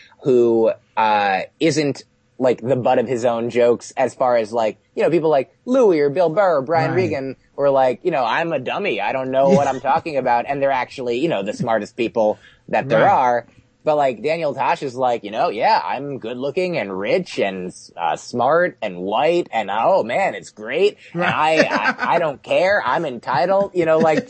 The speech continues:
Speaker 2: <laughs> Right.
Speaker 1: I'll take it," you know? And, yeah, he's certainly not a likable character if he's actually like that. Maybe
Speaker 2: Right.
Speaker 1: he's not a likable person, but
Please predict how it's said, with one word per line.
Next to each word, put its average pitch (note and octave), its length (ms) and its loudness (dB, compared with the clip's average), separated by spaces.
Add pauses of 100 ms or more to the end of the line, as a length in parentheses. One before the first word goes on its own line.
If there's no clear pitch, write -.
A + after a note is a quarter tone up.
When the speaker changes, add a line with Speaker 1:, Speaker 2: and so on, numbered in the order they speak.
Speaker 2:
<laughs> - 60 -20
Right. D#3+ 120 -8
Speaker 1:
I'll G3 240 2
take A3 360 -2
it," G2+ 160 -10
you C#3+ 120 -12
know? D#3+ 220 0
And, D#3 380 -6 (400)
yeah, G#3 140 2
he's F#3 240 -4
certainly A3+ 340 -2
not E3 340 -6 (100)
a C3 100 -6
likable C#3+ 440 0
character F#3 680 0
if - 120 -2
he's C#3+ 140 2
actually C#3 380 0
like C#3+ 240 2
that. F#3+ 220 2
Maybe A#2+ 200 -2
Speaker 2:
Right. B2+ 80 0
Speaker 1:
he's B2 120 -6
not C3+ 180 0
a - 20 2
likable C3+ 380 0
person, G3+ 600 0
but D#3+ 200 2